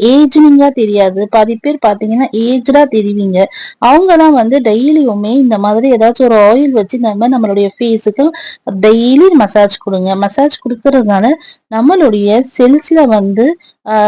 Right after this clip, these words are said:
டெட் செல் ஆயிடும். நம்மளுடைய செல்ல வந்து ஃபேஸ்ல டெட் செல் ஆயிடும்.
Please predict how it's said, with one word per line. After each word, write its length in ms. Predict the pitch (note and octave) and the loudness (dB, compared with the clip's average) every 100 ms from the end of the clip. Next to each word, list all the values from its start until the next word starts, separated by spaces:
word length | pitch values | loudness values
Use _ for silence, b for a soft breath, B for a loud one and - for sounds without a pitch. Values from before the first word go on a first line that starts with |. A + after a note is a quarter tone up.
| G#3 - G3+ | 0 -2 0
டெட் 240 | C4 C4 | 0 0
செல் 260 | - F4+ D#4 | -2 2 4
ஆயிடும். 400 | G#3 G3+ G#3 A3 | 4 2 0 2
நம்மளுடைய 540 | C4 E4+ C4+ A3 G3 G3 | 2 4 2 2 0 -2
செல்ல 400 | - A#3 C4 C#4 | -2 -2 0 0
வந்து 340 | A3 G#3 G#3+ D#4 | -2 -4 -4 -6
ஃபேஸ்ல 560 | C#4+ B3+ B3+ - B3+ E4 - | -2 0 0 0 2 2 0
டெட் 260 | A3+ A3 | -2 -2
செல் 240 | - E4 C#4 | -4 0 0
ஆயிடும். 400 | G3+ G3+ B3+ | 0 0 0